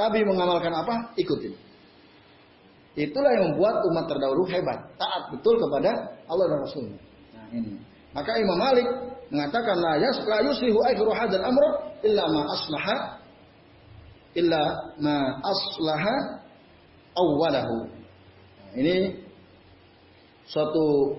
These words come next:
ungkapan yang sangat luar biasa, nah, dan itu juga bisa di-, disebutkan oleh beliau dalam kitab Al-Muwatta. Nah, ini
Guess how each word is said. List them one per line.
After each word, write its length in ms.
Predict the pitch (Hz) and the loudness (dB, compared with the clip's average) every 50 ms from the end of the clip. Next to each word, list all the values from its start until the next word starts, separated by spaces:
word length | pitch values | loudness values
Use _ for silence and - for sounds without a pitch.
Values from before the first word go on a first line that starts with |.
| - - | 0 0
ungkapan 480 | 175 160 170 185 190 196 185 170 160 | 0 0 2 0 0 2 2 2 2
yang 120 | 151 143 143 139 | 2 2 2 2
sangat 320 | 139 156 165 175 165 - | 2 0 0 0 2 2
luar 160 | 156 147 143 | 2 2 2
biasa, 420 | 135 147 170 175 165 139 143 143 143 185 - - - - - - - - - - - - - | 2 2 2 2 2 0 0 -2 -2 -2 -4 -6 -10 -14 -18 -20 -20 -20 -20 -20 -20 -20 -20
nah, 200 | - 101 - - - - | -18 -16 -16 -16 -8 -4
dan 160 | 131 131 135 | -2 -2 0
itu 240 | 156 156 156 165 151 | 0 0 0 0 2
juga 160 | 143 135 156 | 2 2 2
bisa 240 | 147 143 131 - 143 | 2 2 2 0 0
di-, 320 | 135 135 131 127 127 127 - - - - - - - - - - - - | 0 0 0 0 0 -4 -6 -10 -14 -18 -20 -20 -20 -20 -20 -20 -20 -12
disebutkan 440 | 143 131 - 170 254 - - - 165 | -10 -4 -2 0 0 0 0 0 0
oleh 200 | 151 143 143 139 135 | 2 0 0 0 2
beliau 200 | 143 156 190 170 139 | 4 4 4 4 4
dalam 240 | 135 127 127 120 123 | 2 2 0 -2 -2
kitab 240 | 131 123 131 123 | -4 -6 -6 -6
Al-Muwatta. 520 | 123 127 123 123 135 139 127 120 - 107 95 - - - - - - - - - - - - - - - - - - | -4 -2 -2 -2 -2 -2 -4 -8 -10 -14 -14 -16 -20 -20 -20 -20 -20 -20 -20 -20 -20 -20 -20 -20 -20 -20 -20 -20 -18
Nah, 80 | 117 120 | -10 -4
ini 400 | 127 139 156 165 190 185 - | -2 0 0 0 0 -2 -6